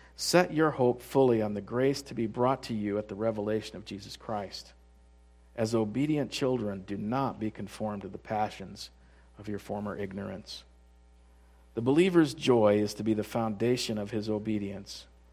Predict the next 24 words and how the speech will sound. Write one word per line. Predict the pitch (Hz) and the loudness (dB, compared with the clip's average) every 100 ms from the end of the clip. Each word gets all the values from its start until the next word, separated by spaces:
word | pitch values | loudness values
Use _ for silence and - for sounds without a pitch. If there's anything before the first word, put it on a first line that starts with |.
| _ _ _ _ | _ _ _ _
Believer, | 120 143 151 147 143 139 | 4 6 8 8 6 4
let | 135 131 | 0 0
your | 135 | -2
joy | 120 120 117 120 | -2 0 2 2
become | 113 113 127 127 | 0 -2 -6 -8
praise | - 110 95 90 92 - - - - - - | -6 -2 0 0 -4 -6 -12 -18 -20 -20 -20
and | - 101 | -12 -12
the | |
basis | 95 113 113 101 98 | -4 -2 -2 -4 -6
of | - 101 | -8 -8
your | 101 | -8
perseverance | - 104 - 98 98 98 98 95 - | -8 -8 -6 -6 -6 -8 -10 -14 -12
in | 104 | -12
the | 98 | -12
faith. | - - - - - - _ _ _ _ _ _ _ _ - | -10 -10 -10 -20 -20 -20 _ _ _ _ _ _ _ _ -20
Let's | 110 - | -18 -16
pray. | - 90 - - _ _ _ _ _ _ _ _ _ - _ _ _ _ - - - _ - _ - - - - _ _ | -10 -10 -12 -20 _ _ _ _ _ _ _ _ _ -20 _ _ _ _ -20 -20 -20 _ -20 _ -20 -20 -20 -20 _ _
Heavenly | 165 147 127 | 4 6 6
Father, | 135 127 123 117 | 8 8 8 4
you | 113 131 | 0 0
have | 127 107 | -2 0
given | 117 123 117 | 0 2 2
us | 110 107 - - | 0 -4 -10 -14
good | 113 127 120 113 107 | -2 0 2 0 -4